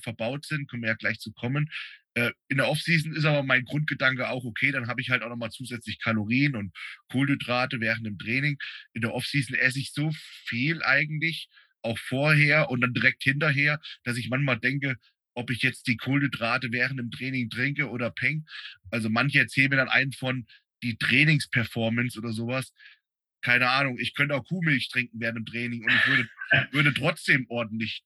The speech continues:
Speaker 1: trainieren und die, meine
Speaker 2: Ja.
Speaker 1: Trainingsperformance würde nicht runtergehen.
Speaker 2: Also das ist das, was ich gemeint hab, ähm, ein, wie lange, ich schätze mal, normaler Bodybuilder, ne, der normales Training macht,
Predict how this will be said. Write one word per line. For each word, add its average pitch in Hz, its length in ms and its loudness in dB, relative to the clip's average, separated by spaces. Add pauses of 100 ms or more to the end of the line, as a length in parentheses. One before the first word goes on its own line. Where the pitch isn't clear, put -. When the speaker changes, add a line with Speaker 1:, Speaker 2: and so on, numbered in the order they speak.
Speaker 1:
trainieren 107 560 0
und 110 260 -6
die, - 200 -4
meine 120 180 2
Speaker 2:
Ja. 113 40 -4
Speaker 1:
Trainingsperformance 113 880 0
würde 110 180 -2
nicht 107 180 -4
runtergehen. 95 540 -6 (2750)
Speaker 2:
Also 117 220 2
das 147 200 2
ist 151 200 2
das, 139 200 0
was 131 140 0
ich 127 220 0
gemeint 117 320 4
hab, 120 220 0 (100)
ähm, 104 400 4 (800)
ein, 101 320 2
wie 120 520 -2
lange, 139 240 4 (200)
ich 110 80 0
schätze - 220 2
mal, 117 120 6
normaler 104 380 4
Bodybuilder, 82 380 0
ne, 104 260 0
der 95 140 2
normales 92 400 0
Training 151 300 2
macht, - 480 -2